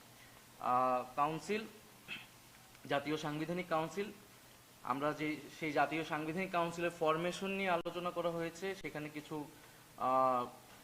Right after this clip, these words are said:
মতামত এসেছে। সাংবিধানিক কাউন্সিল হচ্ছে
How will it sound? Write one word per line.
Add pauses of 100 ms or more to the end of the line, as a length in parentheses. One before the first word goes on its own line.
(240)
মতামত
এসেছে। (1300)
সাংবিধানিক
কাউন্সিল (1400)
হচ্ছে